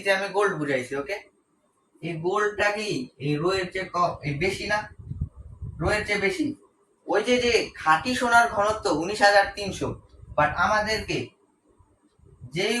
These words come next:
উপাত্ত বা যেই তথ্য দিয়ে দিছে, ওই তথ্য অনুযায়ী আমাদের রো এর মান আসে কত? এই যে এইটা আসে। এটা তো উনিশ হাজার তিনশোর চেয়ে কম, এটা আসে সতেরো হাজার আটশো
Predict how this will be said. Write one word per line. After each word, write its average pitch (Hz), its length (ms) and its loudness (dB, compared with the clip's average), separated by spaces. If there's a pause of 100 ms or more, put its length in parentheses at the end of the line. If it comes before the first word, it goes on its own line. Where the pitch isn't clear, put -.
উপাত্ত 233 280 4 (100)
বা 151 80 6 (100)
যেই 202 260 0
তথ্য 233 200 0 (140)
দিয়ে 208 180 0
দিছে, 170 200 -6 (160)
ওই 190 80 -2 (100)
তথ্য 220 180 -2 (120)
অনুযায়ী 208 320 -2
আমাদের 196 300 0
রো 190 160 0
এর 196 160 -2
মান 190 180 2
আসে 190 220 -4
কত? 185 140 -4 (760)
এই 196 100 -2
যে 202 140 -2
এইটা 226 180 2 (120)
আসে। - 200 -6 (540)
এটা 226 160 4 (100)
তো 233 80 -2 (300)
উনিশ 233 260 -8
হাজার 220 260 6
তিনশোর 214 380 -6
চেয়ে 214 200 -4
কম, 208 200 2 (460)
এটা 214 140 4
আসে 220 220 0 (580)
সতেরো 254 320 4
হাজার 226 280 8 (160)
আটশো 220 280 -2